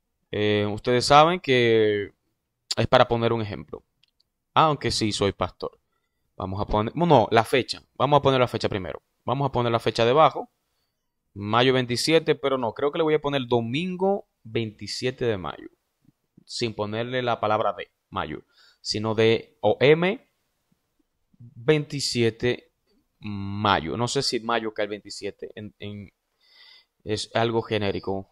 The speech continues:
información genérica. Ok, le damos a aplicar. Recordando que también pueden buscarnos en Instagram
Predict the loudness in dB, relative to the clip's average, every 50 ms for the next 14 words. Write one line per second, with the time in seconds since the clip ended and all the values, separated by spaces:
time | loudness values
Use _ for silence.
0 | _ -20 -6 -4 -2 -2 -2 -2 -4 -4 -4 -2 -4 -4 -6 -8 -12 -18 -20 _
1 | _ _ _ _ _ _ -14 -14 -10 -10 -10 -10 -8 -8 -6 -6 -4 -6 -2 -2
2 | -2 0 0 0 0 0 -4 -2 0 2 2 2 2 0 -2 -2 -4 -4 -4 -2
3 | -2 -2 -2 -2 -6 -2 2 2 2 2 0 -6 -8 -8 -10 -8 -8 -8 -8 -8
4 | -4 -4 -2 0 0 0 0 0 -4 -8